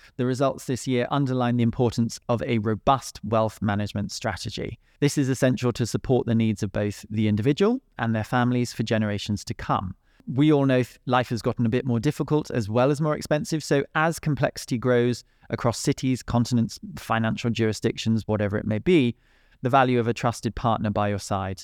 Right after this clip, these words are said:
to navigate through this is incalculable. The overarching things that this report aims to underline as well are how important it is to be aware of your personal inflation rates. Now, we've mentioned it before on these podcasts.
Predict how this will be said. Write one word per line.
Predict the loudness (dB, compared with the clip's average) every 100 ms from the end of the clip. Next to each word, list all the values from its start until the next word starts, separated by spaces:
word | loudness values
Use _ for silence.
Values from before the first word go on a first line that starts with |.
| -8
to | -2
navigate | 0 0 0 0 -2
through | -2 -2
this | 0 -4 -8 -6
is | -2
incalculable. | 0 0 2 2 2 -2 -2 -6 _ -8
The | 2 4
overarching | 6 4 2 2 0 0 0
things | 0 0 0
that | -4 -4
this | -4
report | -6 -4 -4 -2
aims | -2 -2 -2
to | -2
underline | -2 0 0 0 -2
as | 0
well | 2 4 4 0 _ _ -6
are | 0 0
how | 0 0 2
important | 2 0 0 0 0
it | 0
is | 0 -2
to | -4
be | -2
aware | 2 2 0 -4 _
of | -2 0
your |
personal | 0 2 0 2 0
inflation | 2 2 2 2 0
rates. | 0 -4 -8 -8
Now, | -2 0
we've | 0
mentioned | 0 0 0 -4
it |
before | -4 -4 0 2
on |
these | 2 0
podcasts. | -2 0 0 0 -4